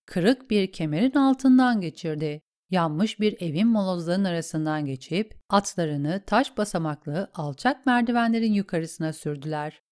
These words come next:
Binalar birbirine yakın ve fakirdi. Bronn, iki atın yan yana geçemeyeceği kadar dar,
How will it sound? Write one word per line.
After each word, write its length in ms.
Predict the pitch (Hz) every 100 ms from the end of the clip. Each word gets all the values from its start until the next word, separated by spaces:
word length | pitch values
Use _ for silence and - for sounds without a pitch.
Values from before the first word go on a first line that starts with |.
| _
Binalar 680 | 196 175 156 151 151 214 208
birbirine 640 | 190 170 165 160 147 202
yakın 480 | 214 156 - - 320
ve 140 | 311
fakirdi. 720 | 311 285 277 285 240 160 143 143 _ _ -
Bronn, 460 | 190 156 147 180 - _
iki 340 | 214 - 311
atın 300 | 262 226 190
yan 240 | 190 160 233
yana 280 | 285 254 226
geçemeyeceği 760 | 165 - 233 269 240 196 185
kadar 400 | - 156 151 143
dar, 300 | 135 131 165